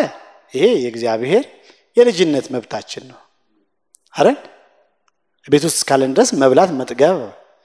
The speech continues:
እግዚአብሔር ግን «ካንተ እጅ እንጀራ ይቆረሳል» ነው የሚለው።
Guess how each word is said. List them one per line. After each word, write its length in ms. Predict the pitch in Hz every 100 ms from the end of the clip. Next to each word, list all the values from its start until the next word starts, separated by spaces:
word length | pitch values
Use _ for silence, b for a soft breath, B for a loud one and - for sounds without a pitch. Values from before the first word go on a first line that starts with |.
| _ _ _ _ _ _
እግዚአብሔር 440 | - 131 131 127 120
ግን 200 | 151 226 233 - _ _ _ _ _ _ _ _ _
«ካንተ 340 | - 139 131 131 131
እጅ 200 | 147 165 - - -
እንጀራ 320 | 143 131 120
ይቆረሳል» 600 | 120 - 123 139 - 107
ነው 140 | 98 -
የሚለው። 300 | - -